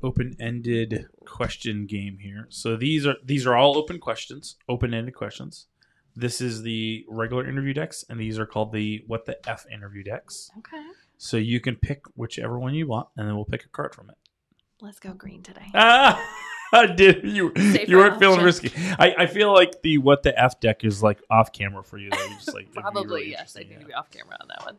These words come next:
Speaker 1: Okay, so then what you're gonna do is you're gonna pick a card, and then you're gonna read the question, and then we'll both answer it.
Speaker 2: Ooh.
Speaker 1: Really easy. Easy, easy stuff.
Speaker 2: Okay,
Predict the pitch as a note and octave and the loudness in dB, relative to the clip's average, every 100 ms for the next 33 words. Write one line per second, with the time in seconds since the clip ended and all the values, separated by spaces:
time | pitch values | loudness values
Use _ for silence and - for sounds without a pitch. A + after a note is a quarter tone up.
0 | - - - - A2+ A2+ B2+ D3+ D3 C3+ | -14 -14 -18 -14 -8 -4 -2 0 0 0
1 | A2+ A2+ A2 _ D3 - - C3+ A#2+ C3+ | -2 -6 -8 _ -10 -10 -8 -4 -4 -4
2 | A2 G#2 G#2 G#2 G2+ F#2+ G#2+ A2 A2 - | -6 -6 -6 -6 -8 -8 -6 -6 -10 -8
3 | B2 - D3+ D3+ - A#2 A2+ G#2+ A2 A2+ | -8 -8 -10 -12 -14 -16 -12 -10 -10 -6
4 | B2+ - C3+ - - _ _ _ _ _ | -8 -8 -18 -20 -20 _ _ _ _ _
5 | _ _ - - - - A#2 C3 E3+ C#3+ | _ _ -20 -20 -20 -20 -6 0 2 0
6 | B2 G2+ F#2+ - _ _ B2+ B2+ B2+ B2 | -2 -6 -10 -16 _ _ -8 -6 -6 -6
7 | B2+ A2 A2+ G#2+ G#2+ - - - - - | -10 -8 -8 -6 -8 -10 -12 -14 -18 -20
8 | - _ _ _ _ _ _ _ _ _ | -20 _ _ _ _ _ _ _ _ _
9 | _ _ _ _ _ _ _ _ _ _ | _ _ _ _ _ _ _ _ _ _
10 | G3 A3 E3 F2 | -12 -12 -12 -16